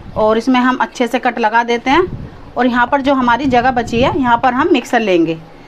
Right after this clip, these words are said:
तो यहाँ पर हम मिक्सर रख देते हैं अपना। तो यहाँ पर mixer हमने रख दिया और side में हल्का हल्का हम पानी लगाएंगे, जिससे कि जोड़ खुले ना और हमारा mixer निकल के तैयार ना हो। हल्का सा हम पानी लगा देते हैं और हल्का सा उठाते हैं इसे side से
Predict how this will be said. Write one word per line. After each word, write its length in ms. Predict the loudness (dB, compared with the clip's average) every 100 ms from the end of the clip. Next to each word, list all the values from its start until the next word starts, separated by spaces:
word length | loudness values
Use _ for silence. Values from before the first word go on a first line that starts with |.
| -18 0
तो 60 |
यहाँ 220 | 2 2 2
पर 140 | 0
हम 140 | 2 2
मिक्सर 320 | 2 2 0
रख 160 | 0 0
देते 300 | 0 0 0
हैं 80 |
अपना। 300 | 2 2 2 2 -6 -16 -20 -18 -16 -16 -20 -4
तो 80 | 0
यहाँ 160 | 0 2
पर 120 | 2
mixer 300 | 2 2 0
हमने 200 | 2 2
रख 140 | 2 -2
दिया 280 | 2 4
और 80 | 2
side 300 | 2 0 2
में 100 | 2
हल्का 260 | 2 0 2
हल्का 200 | 2 2
हम 120 | 0
पानी 260 | 2 0 2
लगाएंगे, 500 | 0 0 2 2 0 -6 -20 -12 -6
जिससे 240 | -2 0
कि 140 | 0
जोड़ 240 | 2 2 2
खुले 280 | 0 0 2
ना 120 | 4
और 140 | 2 2
हमारा 340 | 0 2 2
mixer 320 | 0 -2 -2
निकल 300 | -2 -2 -2
के 100 | 0 0
तैयार 280 | 2 2
ना 120 | 2 2
हो। 220 | 2 0 -6 -20 -6
हल्का 260 | -4 0 0
सा 120 | 2
हम 80 | 2
पानी 240 | 0 0
लगा 280 | -2 2 2
देते 260 | 2 0 2
हैं 80 | 2
और 120 | 2
हल्का 360 | 0 0 0 2
सा 120 | 2
उठाते 380 | 0 -2 -2 0
हैं 80 | 0
इसे 140 | 0
side 260 | 0 -2 -2
से 200 | -2